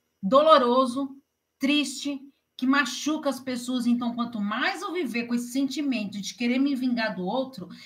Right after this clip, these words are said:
eu tô dedicando tanta minha vida nesse propósito de querer me vingar do outro, do que o outro fez eu sofrer, que eu tô esquecendo da pessoa mais importante da minha vida, eu mesma.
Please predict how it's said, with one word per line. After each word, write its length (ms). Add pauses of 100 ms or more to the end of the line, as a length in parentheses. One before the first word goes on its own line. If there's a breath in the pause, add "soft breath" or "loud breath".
(120)
eu 180
tô 120
dedicando 560
tanta 280
minha 200
vida 460
nesse 320
propósito 560
de 60
querer 180
me 160
vingar 340
do 80
outro, 480
do 120
que 100
o 80
outro 260
fez 200
eu 80
sofrer, 680
que 80
eu 80
tô 80
esquecendo 600
da 80
pessoa 340
mais 500
importante 600
da 100
minha 180
vida, 420
eu 140
mesma. 380